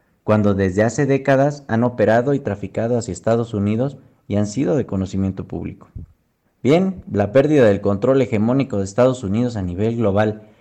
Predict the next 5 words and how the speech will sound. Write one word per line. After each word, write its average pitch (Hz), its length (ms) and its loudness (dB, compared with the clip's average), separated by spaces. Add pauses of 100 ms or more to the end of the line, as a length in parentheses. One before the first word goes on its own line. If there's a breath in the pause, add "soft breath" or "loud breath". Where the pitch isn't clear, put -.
(220 loud breath)
no 123 200 4
solo 175 460 -2
político, 104 800 -4
sino 92 360 -6
económico, 110 800 0